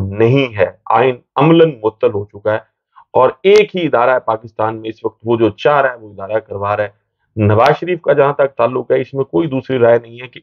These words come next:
इस मुल्क में लाने से पहले उनको वजीर आजम पाकिस्तान का प्रोटोकॉल जो है वो दे दिया गया था, लेकिन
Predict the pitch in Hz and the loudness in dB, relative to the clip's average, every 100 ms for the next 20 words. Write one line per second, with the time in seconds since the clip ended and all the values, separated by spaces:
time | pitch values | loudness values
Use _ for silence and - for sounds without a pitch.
0 | 160 156 120 127 143 143 127 110 120 120 | -8 -8 -2 0 0 0 0 0 0 0
1 | 101 - 143 131 120 - 120 113 113 110 | 0 2 2 2 -2 -8 -6 -2 2 2
2 | 117 117 107 104 104 107 113 113 110 113 | 2 0 -4 -6 -6 -6 -2 -2 0 0
3 | 110 123 113 110 110 110 - _ _ - | 0 2 2 2 2 0 -2 _ _ -8
4 | 107 123 95 113 113 107 120 107 101 95 | -2 -2 0 0 0 2 2 2 2 0
5 | - 87 - _ _ _ - 127 147 156 | -2 -12 -14 _ _ _ -4 0 2 0